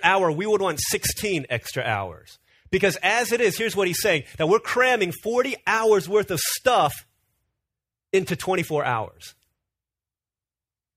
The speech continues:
And you wonder why we're so tired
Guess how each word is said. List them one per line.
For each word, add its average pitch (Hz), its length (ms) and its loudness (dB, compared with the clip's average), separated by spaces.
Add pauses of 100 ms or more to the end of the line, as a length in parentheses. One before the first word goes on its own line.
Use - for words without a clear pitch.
(140)
And 180 60 -6
you 190 80 4
wonder 226 280 0
why 190 280 -2
we're 156 160 -2
so 139 420 -4 (400)
tired 127 580 -4